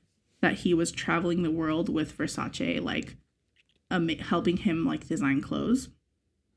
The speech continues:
uh, for, like, the operas. So, um,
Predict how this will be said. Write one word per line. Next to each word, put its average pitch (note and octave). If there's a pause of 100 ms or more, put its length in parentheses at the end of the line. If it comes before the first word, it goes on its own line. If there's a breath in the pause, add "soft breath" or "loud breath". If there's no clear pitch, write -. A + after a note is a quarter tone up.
(460)
uh, E3+
for, F3
like, D#3+
the -
operas. - (1300)
So, G3
um, F3